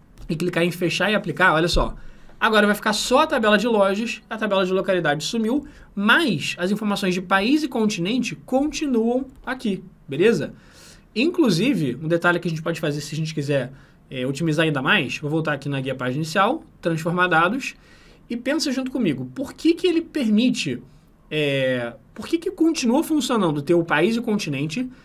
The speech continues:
se a informação de localidade não foi levada? Olha só, então deixa eu minimizar o Power Query aqui. Por que que eu tenho aqui as lojas com os países e continentes certinho funcionando aqui,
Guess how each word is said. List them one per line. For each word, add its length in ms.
se 300
a 40
informação 380
de 80
localidade 580
não 140
foi 140
levada? 360
Olha 120
só, 160
então 180
deixa 220
eu 120
minimizar 460
o 60
Power 260
Query 220
aqui. 240
Por 140
que 120
que 80
eu 80
tenho 260
aqui 160
as 100
lojas 400
com 160
os 120
países 480
e 40
continentes 480
certinho 520
funcionando 440
aqui, 300